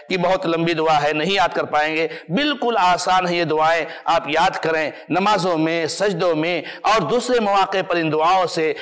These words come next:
अल्लाह तबारक व तआला से आप मांगते रहें, यह आपके लिए निहायत ही अहम है। इसी तरीके से नाज़रीन किराम, आगे हम चलते हैं तो जन्नत की नेमतों में से एक अजीम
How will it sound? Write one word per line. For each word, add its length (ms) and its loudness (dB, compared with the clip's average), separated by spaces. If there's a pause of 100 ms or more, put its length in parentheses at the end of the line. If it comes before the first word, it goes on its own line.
(120)
अल्लाह 260 0
तबारक 360 0
व 40 -2
तआला 320 2
से 160 -2
आप 200 2
मांगते 360 0
रहें, 240 0 (280)
यह 200 2
आपके 280 0
लिए 160 0
निहायत 420 0
ही 200 0
अहम 300 -2
है। 160 -4 (320)
इसी 200 -2
तरीके 300 0
से 220 2 (320)
नाज़रीन 460 0
किराम, 460 0 (320)
आगे 200 2
हम 160 2
चलते 380 0
हैं 580 -2
तो 100 2 (120)
जन्नत 440 0
की 180 -4
नेमतों 460 0
में 180 0
से 220 -2
एक 240 -2
अजीम 380 0